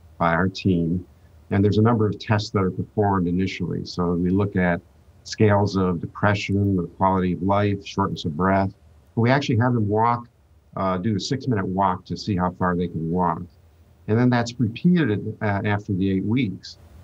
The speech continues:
And almost invariably, we see, uh, significant improvements in all of those measures. Um, but most importantly, I think it's, it's really important to, to bring this out,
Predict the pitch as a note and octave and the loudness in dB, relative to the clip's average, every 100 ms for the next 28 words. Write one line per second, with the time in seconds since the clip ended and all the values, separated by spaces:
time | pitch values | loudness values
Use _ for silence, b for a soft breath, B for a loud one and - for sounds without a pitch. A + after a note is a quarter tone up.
0 | - F#2 G2 G2 G2 F#2 A2+ C#3+ C#3 F#2 | -10 2 4 6 2 2 2 2 0 -4
1 | F2 G2+ G#2 G#2 F2 E2+ F2+ F2 - G2 | -2 0 2 0 0 -2 -2 -4 -2 0
2 | F#2+ F2 - - _ - F2 F2+ F2 F2 | 2 0 -6 -20 _ -10 -2 0 2 0
3 | F2 F#2 - F#2 F2+ - A2 C3 G#2 F2+ | -2 -4 -6 -8 -6 0 2 4 4 2
4 | - A#2 G2+ F2 - F2 F#2+ G2 G2 F2 | 0 2 2 0 -2 0 2 2 2 -2
5 | D#2+ D2+ F2+ F2 F2 F2 - - - - | -4 -2 -2 -2 -4 -8 -12 -20 -20 -20
6 | - F#2 F#2 F2+ E2 - - - _ - | 0 4 6 4 -2 -10 -20 -20 _ -20
7 | _ _ G#2 A#2+ B2+ C#3 - D#3 - F3+ | _ _ 0 4 4 4 0 -2 0 -2
8 | D3+ G2+ E2+ E2+ E2+ F#2 - A#2 F#2 F2+ | -2 -4 -4 -4 -6 -8 -6 -6 -6 -10
9 | - G2 - G#2 C3+ F#2 - F#2 F#2 D#2+ | -10 -12 0 4 4 4 0 0 0 -2
10 | F2+ E2+ - - D#2+ G2+ F#2 E2+ G2+ G#2 | -2 -2 -4 -8 0 2 2 2 2 2
11 | F2+ | 0